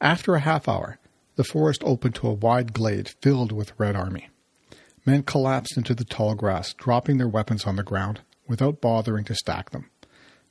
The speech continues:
No fires burned. There was no food to eat. Maurice led his unit to a clear spot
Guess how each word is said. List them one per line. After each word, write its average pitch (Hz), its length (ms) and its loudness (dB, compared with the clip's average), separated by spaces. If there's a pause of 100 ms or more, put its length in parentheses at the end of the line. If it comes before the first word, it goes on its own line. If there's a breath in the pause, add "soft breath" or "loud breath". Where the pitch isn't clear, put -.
No 127 180 4
fires - 380 -4
burned. - 360 -6 (420)
There 123 100 2
was 117 160 0
no 127 140 4
food 113 400 -2 (400)
to 104 180 -6
eat. - 280 -8 (1500)
Maurice 151 420 2
led 127 180 0
his 127 160 2
unit 104 280 0 (160)
to 123 160 0
a - 20 2
clear 151 300 2
spot 95 480 -2